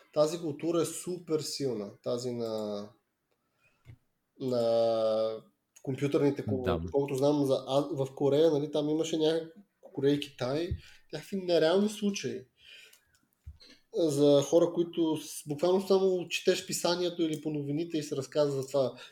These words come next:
Speaker 1: "Човек седя петдесет и осем часа в компютърен клуб, припадна. М, жена
Speaker 2: Да.
Speaker 1: избяга от семейството си, живее в компютърен клуб." Някакви е такива абсурдни глупости.
Speaker 2: Да, да.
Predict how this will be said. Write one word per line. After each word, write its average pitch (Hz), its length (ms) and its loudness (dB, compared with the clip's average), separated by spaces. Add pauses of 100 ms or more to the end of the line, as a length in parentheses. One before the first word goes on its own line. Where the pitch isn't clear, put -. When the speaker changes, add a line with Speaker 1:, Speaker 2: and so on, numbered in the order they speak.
Speaker 1:
"Човек 196 320 2
седя 156 580 4
петдесет 147 300 4
и - 20 6
осем 160 240 2
часа 151 240 0
в 139 80 -4
компютърен 143 480 0 (100)
клуб, 135 180 -6
припадна. 110 500 -2 (360)
М, 143 140 -8 (460)
жена 151 460 4
Speaker 2:
Да. 147 220 8 (220)
Speaker 1:
избяга 143 320 6
от 139 120 2
семейството 143 480 -2
си, 127 80 -14
живее 127 220 0
в - 60 -14
компютърен 110 480 -12
клуб." 107 120 -20 (460)
Някакви 185 340 2
е 170 80 -2
такива 160 460 -2
абсурдни 123 440 -8
глупости. 113 280 -4
Speaker 2:
Да, 98 180 2
да. 95 280 0